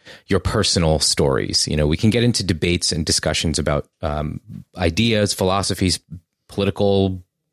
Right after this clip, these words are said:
policies. Um, but when it comes to your individual story and your experience, no one can take that away from you.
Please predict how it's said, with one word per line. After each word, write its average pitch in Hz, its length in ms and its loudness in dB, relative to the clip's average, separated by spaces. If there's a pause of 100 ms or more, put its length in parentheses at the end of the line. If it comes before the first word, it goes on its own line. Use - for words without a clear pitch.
(220)
policies. 120 640 2 (580)
Um, 90 260 0
but 85 120 0
when 95 120 4
it 98 60 2
comes 120 240 0
to 95 480 2 (420)
your 98 340 2
individual 82 520 0
story 87 400 2
and 78 80 2
your 80 140 2
experience, 78 600 -2
no 92 80 2
one 87 100 2
can 80 120 0
take - 240 -2
that 73 100 -2
away 71 200 0
from - 220 -6
you. 78 240 -4